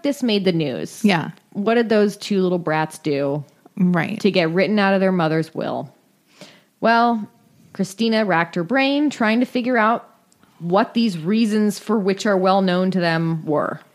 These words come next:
Speaker 1: but she couldn't figure it out.
Speaker 2: Yeah, I mean,
Speaker 1: Other than her mom.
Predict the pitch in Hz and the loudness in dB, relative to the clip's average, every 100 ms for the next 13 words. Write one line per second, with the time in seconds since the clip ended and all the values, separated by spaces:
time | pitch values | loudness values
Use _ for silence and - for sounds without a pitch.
0 | _ _ _ _ 196 - - 202 180 170 | _ _ _ _ -2 -2 0 -2 0 -2
1 | 160 151 123 - - _ _ _ _ _ | -2 -4 -4 -8 -10 _ _ _ _ _
2 | _ _ - _ - _ _ _ _ _ | _ _ -20 _ -20 _ _ _ _ _
3 | _ - 202 208 196 214 208 208 214 208 | _ -2 2 2 2 0 0 2 4 4
4 | 196 190 190 - _ _ _ - 180 170 | 2 2 0 -4 _ _ _ -4 0 0
5 | 165 165 170 160 156 156 143 | 0 0 -2 -2 -4 -4 -8